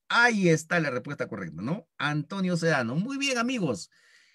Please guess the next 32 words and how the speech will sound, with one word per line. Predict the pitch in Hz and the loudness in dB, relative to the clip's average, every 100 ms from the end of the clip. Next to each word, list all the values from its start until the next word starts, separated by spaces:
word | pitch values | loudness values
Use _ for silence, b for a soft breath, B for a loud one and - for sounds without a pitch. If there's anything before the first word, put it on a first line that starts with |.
| b | b
Cuando | - 175 247 | -2 0 0
dice | 269 | -2
cuál | 240 240 | 0 2
es | 254 180 | 2 2
el | 143 | 0
ámbito | 202 208 175 190 | 0 0 -2 0
de | 156 | 0
la | - | -2
programación, | 120 113 117 113 - 143 143 208 - _ _ _ | -8 -4 -4 -4 -6 -4 -4 -4 -8 _ _ _
¿no? | 127 - | -14 -14
O | - | -12
sea, | 151 165 | -8 -4
cuál | 160 175 | 0 0
es | 196 | 0
la, | 180 196 220 165 b b - | 0 0 0 -4 b b -10
el | 139 | -8
objetivo, | 131 - 120 - 165 175 151 95 82 80 | -8 -10 -12 -8 -2 0 2 0 -2 -4
¿no? | 92 160 - | -4 -6 -4
¿Cuál | 160 | -2
es | 175 165 | 0 -2
el | |
objetivo? | 117 95 180 160 143 | -6 -10 -10 -6 -6
¿Cuál | 139 151 | -6 -4
es | 165 | -4
la | 139 | -4
tendencia? | - 107 98 139 160 127 87 95 | -6 -4 -2 0 2 2 -2 -6
¿A | 95 | -10
qué | - 170 | -4 -4
apunta | 160 - 254 247 117 107 | -4 -6 -2 2 2 2
la | 101 | -6
programación | 95 98 101 107 - 147 | -6 -6 -6 -6 -6 -6
multianual? | 127 - 95 98 120 160 120 | -8 -8 -4 -2 2 2 2